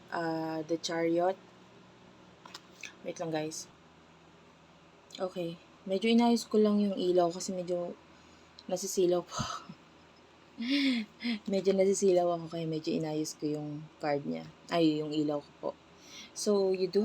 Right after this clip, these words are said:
have here the Chariot. This is Cancer energy. Okay. So, ito yung person na kakonect. Etong, well, magkaiba kayo ng person mo kasi ik-, kung ikaw, masyado kang mabagal, etong person na kakonect mo, maybe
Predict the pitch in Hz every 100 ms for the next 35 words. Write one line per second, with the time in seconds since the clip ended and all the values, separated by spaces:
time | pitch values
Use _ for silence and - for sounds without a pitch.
0 | 277 294 302 302 240 208 - 165 160 165
1 | 165 165 - 160 165 - 175 165 160 156
2 | - - 170 180 202 202 208 202 202 190
3 | 190 190 190 196 - - - - - -
4 | - - - 175 165 175 185 190 - -
5 | - - 190 190 220 226 226 226 220 214
6 | 208 196 196 - - - - 254 285 277
7 | - - - - - - - - - -
8 | - - - - 220 214 - 208 214 208
9 | 190 208 208 196 175 - 180 175 170 -
10 | 208 196 - - - 185 208 185 175 170
11 | 170 - - - - - 170 196 190 208
12 | 214 180 165 165 160 160 156 156 170 190
13 | 185 185 175 175 185 175 170 175 170 165
14 | 165 165 156 160